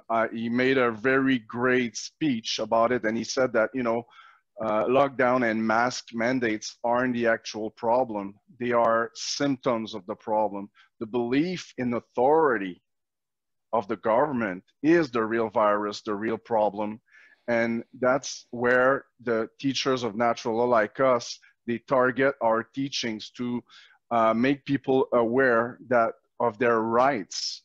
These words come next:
their natural law rights that have been g-,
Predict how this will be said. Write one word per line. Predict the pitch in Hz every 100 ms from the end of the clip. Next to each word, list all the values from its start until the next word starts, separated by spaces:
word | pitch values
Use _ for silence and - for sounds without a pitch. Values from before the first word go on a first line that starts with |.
| 156
their | 117 113 113 -
natural | 120 131 147 - 131 120
law | 120
rights | 110 110 135 117 113 - - _ _ _ -
that | 110
have | 110 113
been | 123
g-, | 117